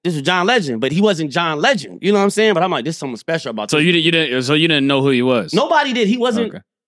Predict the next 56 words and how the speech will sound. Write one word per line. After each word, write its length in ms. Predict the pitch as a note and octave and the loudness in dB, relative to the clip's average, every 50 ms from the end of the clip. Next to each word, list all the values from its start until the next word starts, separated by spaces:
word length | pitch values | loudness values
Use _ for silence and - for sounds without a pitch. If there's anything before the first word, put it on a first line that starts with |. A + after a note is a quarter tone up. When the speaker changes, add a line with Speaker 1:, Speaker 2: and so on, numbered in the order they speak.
| _ - | _ -6
Speaker 1:
who 140 | F#3+ B3 B3 | -4 0 0
he 80 | A#3 | 0
was. 440 | A3+ C#4 D#4 D#4 C4+ D3+ A2 - - | 0 2 2 2 0 0 -2 -8 -12
Speaker 2:
So 240 | - - - D3+ D3 | -14 -4 -2 0 0
his 120 | C#3+ C3+ | 0 0
first 260 | - D#3 D3 C#3 C3 | 0 0 0 2 2
album 220 | C3+ C#3 C#3+ C3+ C3+ | 2 2 2 2 2
wasn't 260 | C3+ C3+ B2 B2+ C3+ | 0 2 2 2 2
out 140 | C#3 C#3 C3+ | 2 2 2
yet? 200 | C#3 D3+ - - | 0 0 -2 -6
Speaker 1:
Nah, 540 | - A#2+ - F3+ - A2+ A#2+ C3+ G3 C4+ C4 | -10 -10 -10 -10 -12 -6 -2 0 2 2 2
I 40 | A#3 | 2
think, 240 | G3+ G3 F#3+ F3+ - | 2 2 0 0 0
I 140 | F#3+ - C#3+ | -2 -2 -2
Speaker 2:
Okay. 80 | F3 | -2
Speaker 1:
think, 180 | E3+ F3+ F#3+ G3 - | -2 -2 -2 0 -2
I 100 | C3 C#3 | -4 -2
think 240 | - F3+ F#3 F3+ D#3 | 0 0 0 2 2
no. 340 | G3+ A#3 E4 C#4+ E3+ - - - _ _ _ _ _ - | 2 0 0 -2 -6 -6 -10 -12 _ _ _ _ _ -4
Speaker 2:
Mm. 340 | G#2 A2 A2 G#2 F#2+ E2 - _ _ | -2 -2 0 -2 -2 -6 -8 _ _
Speaker 1:
This 180 | C#3+ F3+ F#3+ | 0 2 2
was 120 | F#3 D#3 D3 | 2 2 2
him 120 | F3+ G3 | 2 0
coming 300 | F#3+ - G#3+ G#3 G#3 A#3 | 2 0 2 2 4 2
up. 100 | C4 G3+ | 2 0
I'm 120 | - F3 D#3+ | 0 -2 -2
like, 100 | A2 F#2+ | -2 -2
"Man, 140 | G2+ B2 | 0 0
this 100 | E3+ F#3+ | 0 0
dude 140 | C3 B2 G#2+ | 0 -4 -6
is 80 | G2 - | -8 -8
special 380 | - - A2 G#2 - - - | -4 -4 -4 -4 -4 -8 -12
as 60 | - - _ _ | -14 -16 _ _
fuck." 160 | C#3+ D#3 C3+ | 0 0 2
Like, 160 | A2+ G2 G2 | 0 0 0
he's, 240 | C#3+ E3+ D3 A2 - - _ _ _ _ _ - | 2 0 0 -2 -6 -12 _ _ _ _ _ 0
I 80 | C#3 | 0
was 100 | D3 C3+ | 2 2
just 160 | C#3 C3 A2 | 0 0 0
like, 240 | - A#2 A#2 G#2 G2 - _ _ | 0 0 0 -2 -4 -8 _ _
we're 120 | - A2 G2+ E2+ - | -10 -10 -8 -4 -2
like, 200 | G#2 G#2 F#2 - _ _ _ _ _ _ _ _ _ _ _ _ _ _ | -2 -2 -2 -6 _ _ _ _ _ _ _ _ _ _ _ _ _ _
like, 140 | F2 F2+ G2 | -8 -8 -6
he 60 | A2 B2 | -4 -4
was, 180 | A2+ G#2+ G#2+ | -4 -4 -6
he 60 | A2 A2+ | -6 -6
was 140 | A2+ A2 G2+ | -6 -6 -2
good. 380 | A#2 D3+ G3 G#3+ G3 E3 B2+ A#2 | 0 2 4 4 2 2 0 0
And 80 | B2+ | 0
I 60 | C3 | 0
was, 120 | C#3 C3+ - | 0 2 2
Speaker 2:
Mm. 40 | - | 0
Speaker 1:
like, 280 | B2 A#2+ G2+ E2 - | 0 -2 -4 -8 -4
vibing 480 | - D#3 G3+ A3+ B3+ A#3+ F3+ D3+ B2+ B2 | -2 0 2 2 2 0 0 -2 -2 -2
like 240 | A2 G#2 F2+ - - | -4 -6 -8 -12 -12
shit. 440 | - - A3+ C4 A#3 - - - | -8 -6 -2 -2 -2 -4 -4 -12